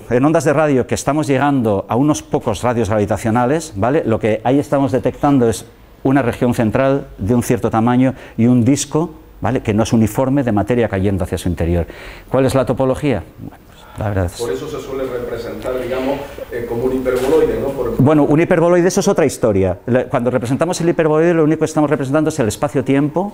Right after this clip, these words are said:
Speaker 1: ¿vale? Que tiene, que tiene una curvatura porque las traye-, eso sí que se conoce bien. Las trayectorias, tratamos de representar las geodésicas, las trayectorias, mm, de, más cortas, ¿no? Que ya no son líneas rectas, sino que son líneas curvas debido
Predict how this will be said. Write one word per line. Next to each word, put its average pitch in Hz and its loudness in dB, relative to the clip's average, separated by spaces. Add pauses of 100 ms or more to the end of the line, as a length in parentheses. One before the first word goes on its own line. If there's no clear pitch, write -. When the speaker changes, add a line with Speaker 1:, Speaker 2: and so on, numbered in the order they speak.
(140)
Speaker 1:
¿vale? 147 2
Que 113 -2
tiene, 120 2
que 113 -2
tiene 123 2
una 127 2
curvatura 139 0
porque 135 -4
las 98 -4
traye-, 101 0
eso 127 0
sí 101 -2
que - -4
se 90 0
conoce 95 0
bien. 120 2 (220)
Las 107 0
trayectorias, 117 0
tratamos 127 -2
de 143 0
representar 127 0
las 120 -2
geodésicas, 104 0
las 101 -2
trayectorias, 131 2 (580)
mm, 110 4
de, 101 2
más 110 2
cortas, 110 -2
¿no? 143 0
Que 98 0
ya 113 2
no 117 0
son 107 2
líneas 107 2
rectas, 131 0
sino 104 0
que 92 0
son 110 2
líneas 110 2
curvas 127 0
debido 113 2